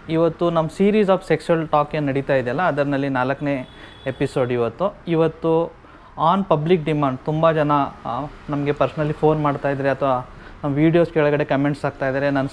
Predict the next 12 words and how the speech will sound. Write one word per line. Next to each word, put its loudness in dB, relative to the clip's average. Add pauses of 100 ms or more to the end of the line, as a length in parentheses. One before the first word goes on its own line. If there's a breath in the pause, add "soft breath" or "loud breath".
ಸರ್, -2
ನನಗೆ 2
ಶುಗರ್ 4
ಇದೆ, 2 (800 loud breath)
ಶುಗರ್ 4
ಮತ್ತು -4
ಸೆಕ್ಸುವಲ್ 0
ವೀಕ್ನೆಸ್ -2
ಬಗ್ಗೆ -2
ಒಂದು -2
ವಿಡಿಯೋ 0
ಮಾಡಿ, -4